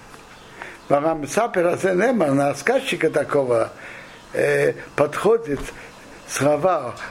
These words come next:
Мишхай, Охо, Мохсо, Пио, Воморы, Фаото, Овен.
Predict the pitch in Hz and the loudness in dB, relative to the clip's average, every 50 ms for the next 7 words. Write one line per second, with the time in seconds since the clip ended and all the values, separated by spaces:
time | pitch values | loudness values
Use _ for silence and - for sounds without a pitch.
0 | - - - 135 170 226 269 - - - 135 143 151 - - 180 220 202 - - | -12 -4 0 0 2 2 2 0 0 0 0 0 0 2 2 2 2 2 0 0
1 | 175 165 156 160 170 165 143 - - 143 135 113 - 240 254 247 226 190 208 226 | 0 0 2 2 0 0 -2 -2 -2 -2 0 0 2 2 2 2 2 2 0 0
2 | 220 220 233 214 220 220 208 190 202 214 226 226 220 - - 202 208 196 196 90 | 0 0 0 2 2 0 2 2 2 2 2 2 2 2 0 0 0 0 0 -2
3 | - | -4